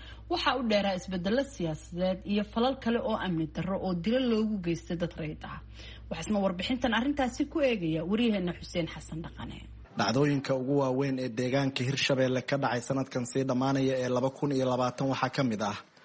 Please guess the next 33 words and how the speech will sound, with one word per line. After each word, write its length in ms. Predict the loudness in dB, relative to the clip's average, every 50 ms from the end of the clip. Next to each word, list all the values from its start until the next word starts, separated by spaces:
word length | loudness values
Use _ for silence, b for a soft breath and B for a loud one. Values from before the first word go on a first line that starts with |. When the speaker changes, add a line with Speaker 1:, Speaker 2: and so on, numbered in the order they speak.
| B B B -14
Speaker 2:
horraantii 540 | -8 -6 -2 0 2 2 2 0 2 0 0
bishii 360 | 2 2 0 2 2 0 0 0 0
Abriil 320 | 0 2 2 2 2 2
kiiskii 400 | 0 -2 -2 -2 0 0 0 0 0
ugu 160 | 2 2 2
horreeyey 400 | 2 2 2 2 2 2 2 2 2
ee 120 | 0 -2
xanuunka 440 | -2 -2 -2 0 0 0 0 -2 -4
covid 320 | 0 0 0 0 2 0 -2
sagaal 340 | -2 -2 0 2 2 2 2
iyo 140 | 2 0
toban 300 | 0 -2 0 0 0 0
ayaa 200 | 2 0 0 2
laga 200 | 2 2 2 2
helay 240 | 2 2 2 2 2
deegaanka 420 | 2 0 2 2 2 2 2 0 0
Hirshabelle, 560 | -2 -2 0 0 0 0 0 0 -2 -4 -4 -6 B B B B B B -2
iyadoo 300 | 2 2 4 4 2 2
qofka 300 | 2 0 -2 0 -2 0
laga 200 | 0 2 0 2
helayna 360 | 2 2 2 2 2 2 0
uu 180 | 0 -2 -2 0
ahaa 240 | 0 0 0 0 0
xildhibaan 440 | -2 -2 0 0 2 2 0 0 0
ka 100 | -4 -4
tirsan 340 | -4 -4 -4 0 0 0 2
baarlamaanka 480 | 2 2 2 2 2 2 0 0 0 -2
Hirshabelle 540 | -2 -2 0 0 0 2 2 2 2 0 0
oo 120 | 0 0 0
lagu 200 | 0 2 0 0
magacaabi 420 | 0 0 0 0 0 2 2 0 0
jiray 220 | 0 0 0 0 0
Khaliif 320 | 0 0 0 0 0 0